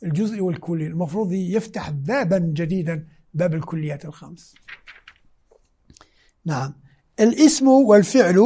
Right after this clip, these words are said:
والحرف، نعم، في التكوين الجملي هذه الأمور تتجلى. نعم، زيد قام، زيد اسم مبتدأ، قام جملة فعلية،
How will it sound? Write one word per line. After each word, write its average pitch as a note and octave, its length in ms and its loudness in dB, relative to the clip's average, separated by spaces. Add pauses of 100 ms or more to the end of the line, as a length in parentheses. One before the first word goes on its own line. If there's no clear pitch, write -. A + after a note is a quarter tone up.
(200)
والحرف، G3 760 4 (840)
نعم، F#3 340 2
في F#3 160 -2
التكوين G#3+ 640 0
الجملي G3 800 2 (340)
هذه F#3+ 240 2
الأمور G3 340 -4
تتجلى. D3+ 920 -4 (440)
نعم، E3 460 -6
زيد G3 680 0 (300)
قام، E3+ 520 -2 (840)
زيد F3 520 0 (300)
اسم G#3+ 460 0
مبتدأ، G#3+ 540 -2 (120)
قام G3 500 0 (100)
جملة F3+ 300 0
فعلية، A3+ 680 -2